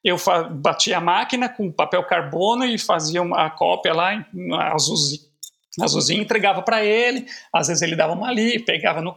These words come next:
chegava no carro e já entregava pra ele. Aí ele dava uma olhada, dava uma folhada, às vezes já guardava e foi ficando por isso mesmo. Nunca comentou de nada que eu tinha escrito e foi deixando.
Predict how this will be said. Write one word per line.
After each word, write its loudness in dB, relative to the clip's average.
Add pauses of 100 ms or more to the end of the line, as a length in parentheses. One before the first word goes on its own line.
chegava 0
no -2
carro 2
e -2
já 2
entregava 0
pra 0
ele. -8 (460)
Aí 4
ele -2
dava 2
uma -2
olhada, 2
dava 0
uma -2
folhada, 0 (260)
às -2
vezes -4
já 2 (220)
guardava 2
e -2 (100)
foi 2
ficando -2
por -2
isso 2
mesmo. -2
Nunca 0
comentou 2
de -4
nada 2
que -10
eu -6
tinha -6
escrito -2 (500)
e 0
foi 2
deixando. 0